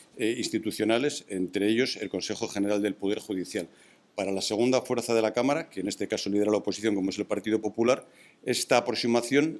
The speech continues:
no es numéricamente necesaria, como ya he dicho, por los doscientos diez diputados necesarios, ni cualitativamente conveniente, habida cuenta de las descalificaciones permanentes que relevantes miembros de Unidas Podemos realizan sobre nuestras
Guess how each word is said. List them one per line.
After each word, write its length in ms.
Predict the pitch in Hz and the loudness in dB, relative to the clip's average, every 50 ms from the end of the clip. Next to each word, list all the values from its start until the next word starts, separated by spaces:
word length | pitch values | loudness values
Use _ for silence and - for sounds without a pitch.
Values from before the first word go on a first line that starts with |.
| - _ | -14 _
no 280 | - 104 110 113 117 | -2 2 4 4 4
es 160 | 117 113 - - | 4 2 0 -2
numéricamente 720 | 95 104 101 107 110 117 104 110 104 110 107 101 - 107 | 0 0 2 2 2 2 2 2 2 2 0 0 0 0
necesaria, 540 | 101 101 - - 95 - 117 113 135 151 147 | 0 0 -2 -2 -4 -2 0 0 0 -2 -4
como 180 | - 92 92 95 | -4 -4 -4 -2
ya 140 | 92 98 98 | -2 0 0
he 40 | |
dicho, 280 | 98 101 98 - 104 - | 0 -2 -2 -4 -6 -6
por 100 | - 95 | -4 -4
los 100 | 95 90 | -4 -4
doscientos 440 | - 92 - - 104 95 - 98 90 | -4 -8 -6 -4 -4 -2 -2 -4 -2
diez 180 | 98 101 95 | -2 -4 -4
diputados 480 | 95 95 - 104 98 104 101 101 98 87 | -4 -8 -8 -6 -2 -2 -2 -2 -2 -2
necesarios, 500 | 98 98 - 95 - 110 110 135 - - - - - - - - - _ | -4 -6 -6 -4 -6 -4 -2 -2 -4 -6 -12 -18 -18 -18 -18 -20 -14 _
ni 200 | - 107 107 107 | -2 -2 -2 -2
cualitativamente 1000 | 107 - 107 104 104 107 - 110 104 104 127 139 135 127 131 131 123 - 120 110 | 0 0 0 2 2 2 0 0 0 2 2 2 4 4 2 0 0 0 -4 -2
conveniente, 560 | - 110 104 101 104 113 143 151 135 - 104 | 0 0 2 2 2 2 2 0 0 0 0
habida 220 | 101 113 123 120 | 2 2 2 2
cuenta 320 | - - 127 123 120 131 123 | 0 0 -4 0 2 2 2
de 60 | 120 | 2
las 180 | 113 101 - | 2 0 -2
descalificaciones 920 | - 98 - - - 98 98 92 - 101 - 95 - - 127 131 127 131 - | -6 -8 -6 -4 -4 -4 -4 -4 -6 -6 -4 -4 -2 0 0 0 0 -2 -2
permanentes 920 | - _ _ 113 110 107 104 107 117 139 143 135 139 135 135 143 143 - - - - - - - - _ _ _ | -8 _ _ -2 -2 0 0 0 2 2 2 2 2 0 -2 -2 -2 -6 -14 -20 -20 -20 -20 -20 -20 _ _ _
que 360 | - 123 131 143 151 156 - | 2 4 6 6 4 2 -2
relevantes 540 | - 90 92 98 110 123 127 120 - 113 110 | -6 -4 -2 0 0 0 0 0 0 -2 0
miembros 640 | 113 113 120 131 127 117 104 95 92 90 - - - - | 2 2 2 2 2 2 0 0 -2 -2 -4 -8 -8 -6
de 680 | 98 92 101 98 98 98 98 95 98 95 95 92 92 | -4 -2 0 0 2 2 2 2 2 2 2 0 0
Unidas 380 | 98 98 104 117 120 117 110 - | 0 2 4 4 4 4 2 2
Podemos 460 | - 123 110 117 127 143 165 - - - - - - _ | 0 2 2 4 4 2 0 -2 -4 -12 -20 -20 -20 _
realizan 600 | - - 101 101 95 95 110 113 - - 131 131 127 | -6 -4 -2 -2 0 0 -2 -2 0 0 0 0 0
sobre 240 | - 117 107 95 98 | -4 -4 -2 -2 -2
nuestras 480 | 95 95 92 - 98 95 - - - | -2 -2 -4 -6 -6 -8 -8 -8 -12